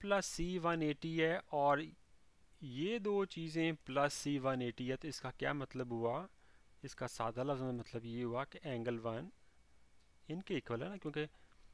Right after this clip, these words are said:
वन में सी जमा करें वन एटी आता है और ये दो चीज़ों में सी जमा करें तो वन एटी। इसका मतलब ये कि वन और ये दो चीज़ें एक ही हैं, लिहाजा एंगल वन किसके बराबर है? measurement of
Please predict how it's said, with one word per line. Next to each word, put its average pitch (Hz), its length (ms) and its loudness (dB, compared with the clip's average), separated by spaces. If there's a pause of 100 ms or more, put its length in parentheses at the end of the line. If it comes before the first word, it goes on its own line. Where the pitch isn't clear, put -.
(500)
वन 139 280 2
में 165 140 2
सी 156 240 -2
जमा 156 240 2
करें 147 240 0
वन 135 160 2
एटी 131 240 -2
आता 131 240 0
है 131 60 2
और 127 80 0
ये 127 200 0
दो 123 240 0
चीज़ों 123 280 -4
में 127 100 0
सी 131 200 -4
जमा 127 240 -2
करें 123 220 -4
तो 120 100 -6
वन 120 220 -2
एटी। 120 180 -4
इसका 123 180 -6
मतलब 120 200 -4
ये 123 100 -2
कि 131 120 -6
वन 120 320 0
और 123 80 -4
ये 120 140 0
दो 117 160 0
चीज़ें 120 340 -2 (420)
एक 120 240 0
ही 120 80 -4
हैं, 117 100 -6
लिहाजा 120 720 -2
एंगल 127 420 0
वन 117 380 0
किसके 131 280 -4
बराबर 117 400 0
है? 135 180 -4 (1040)
measurement 120 420 -2
of - 80 -12